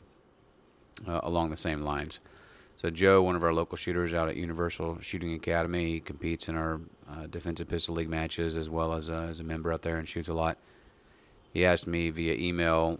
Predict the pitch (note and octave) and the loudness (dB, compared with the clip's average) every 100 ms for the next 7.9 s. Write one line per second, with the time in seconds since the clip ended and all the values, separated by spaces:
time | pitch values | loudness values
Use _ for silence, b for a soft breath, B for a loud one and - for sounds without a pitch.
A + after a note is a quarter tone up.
0 | - F#2 F#2 - - F#2+ F#2+ - E2+ E2+ | -4 0 0 0 -2 0 0 0 0 -2
1 | - - G#2 G#2 - E2+ E2 F#2 F#2 F#2 | -4 0 0 0 -2 -6 -4 -2 0 -2
2 | - F2 E2 E2+ F2 - - - - E2+ | -2 0 0 0 -2 -10 -20 -8 0 0
3 | - A#1+ - - - _ - - B B | 0 -4 -6 -10 -16 _ -20 -20 B B
4 | B _ - D#2+ D#2+ D#2+ D#2+ E2+ F2 F2 | B _ -4 0 0 0 -4 -2 2 2
5 | E2+ D#2+ D#2 - - - E2+ E2 E2+ - | 2 0 -10 -18 -14 0 0 2 -4 -4
6 | D#2+ D#2+ E2 D#2 D2+ - - - D#2+ E2 | -2 0 0 -4 -8 -16 -16 -6 -2 -2
7 | D#2 D#2+ D#2 - D#2+ - D#2 D2 - | -2 -2 -2 -2 -4 -4 -4 -6 -10